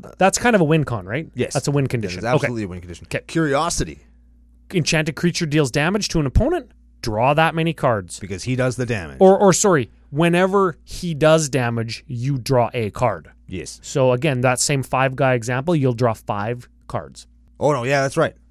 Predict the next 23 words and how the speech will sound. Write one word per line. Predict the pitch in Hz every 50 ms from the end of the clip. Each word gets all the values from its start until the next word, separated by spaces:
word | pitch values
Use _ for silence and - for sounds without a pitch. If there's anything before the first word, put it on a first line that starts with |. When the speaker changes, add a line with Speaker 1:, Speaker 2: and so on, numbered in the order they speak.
| _ -
Speaker 2:
That's | 104 98 -
right. | 131 135
Speaker 1:
Cool, | 143 175 151 110
yeah, | 110 143 175 135 -
Speaker 2:
Yeah, | 175
Speaker 1:
cool, | - 180 135 101
right? | 101 117 - - 85
Speaker 2:
that's | 82 87 -
pretty | - 107 90 87
good. | 98 107
Speaker 1:
I | 101
like | 120 156 196 208
drawing | 180 180 147 127 113
five | - 127 113 107 104
cards. | - - 110 95 92 -
Speaker 2:
Me | 92 87
too. | - - 117
You | 120 127
know | 139
what | 139 135
else | 135 139 -
I | 180
like? | 180 208 247 294 - -